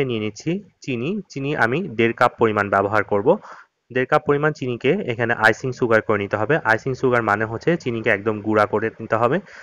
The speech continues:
আপনি চাইলে এটা পাটাতেও বেটে নিতে পারেন, অথবা আপনার কাছে যদি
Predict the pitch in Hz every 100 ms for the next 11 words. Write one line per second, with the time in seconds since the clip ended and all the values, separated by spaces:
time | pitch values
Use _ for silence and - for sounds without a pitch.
0 | - - 117 139 - 123 139 139 123 -
1 | 104 113 147 147 131 131 131 131 123 120
2 | 143 175 107 123 120 110 113 104 104 110
3 | 107 110